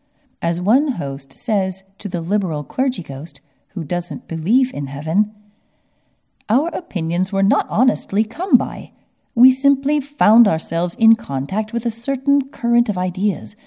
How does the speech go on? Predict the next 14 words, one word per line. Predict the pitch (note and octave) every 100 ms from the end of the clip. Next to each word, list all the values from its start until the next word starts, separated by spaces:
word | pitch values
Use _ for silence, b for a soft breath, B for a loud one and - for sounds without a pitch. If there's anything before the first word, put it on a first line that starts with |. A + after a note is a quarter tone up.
| b b
and | F3+ -
plunged | - B3+ C4+ C4 C4
into | C#4 C4 -
it | A2+ - _ _ -
because | G#3 G#3+
it | -
seemed | - C#4+ C4+ B3+
modern | A#3+ C4 D4+ D#4+ D#4+ - b b
and | B3
successful. | B3+ G3 - C#3+ - - C#3+ - _ _ _ _ _ -
At | E3 -
college, | E3+ F#3+ D#3 D#3
you | F#3
know, | G3+